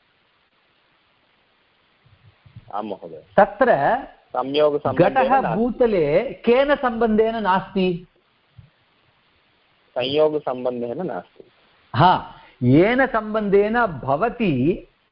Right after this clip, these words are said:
Speaker 2: तेनैव सम्बन्धेन नास्ति इति व्यवहारः। तत्र किञ्चित् भ्रमः, अ, जातुम् अर्हति।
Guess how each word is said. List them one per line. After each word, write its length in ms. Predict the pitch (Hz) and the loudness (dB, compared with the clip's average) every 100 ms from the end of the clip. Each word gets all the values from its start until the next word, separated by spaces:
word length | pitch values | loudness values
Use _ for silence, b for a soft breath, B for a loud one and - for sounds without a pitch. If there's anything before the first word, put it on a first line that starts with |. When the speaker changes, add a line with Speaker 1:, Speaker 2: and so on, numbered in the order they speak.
| _ | _
Speaker 2:
तेनैव 640 | 175 180 226 240 254 277 277 | 2 4 4 2 -2 0 -2
सम्बन्धेन 760 | 254 214 208 196 185 196 254 | -2 -2 -2 0 0 0 -2
नास्ति 520 | 214 180 214 - - 220 | -2 0 -2 -4 -2 0
इति 320 | 165 196 262 | 2 2 4
व्यवहारः। 600 | 196 208 175 185 131 123 - _ _ _ _ _ _ _ _ _ _ _ _ _ _ _ _ _ _ _ _ _ _ _ _ _ _ _ _ - | 4 2 0 -2 -2 -6 -14 _ _ _ _ _ _ _ _ _ _ _ _ _ _ _ _ _ _ _ _ _ _ _ _ _ _ _ _ -4
तत्र 220 | 165 170 185 | -2 0 0
किञ्चित् 480 | 226 233 277 185 | 0 0 2 0
भ्रमः, 420 | 143 180 214 226 233 | 2 2 2 0 0
अ, 1040 | 156 135 190 160 143 139 131 127 131 135 | -4 -6 0 2 4 4 2 2 0 0
जातुम् 560 | 127 143 135 170 240 247 | 0 2 2 2 0 0
अर्हति। 560 | 165 175 208 123 - | 2 2 0 -4 -10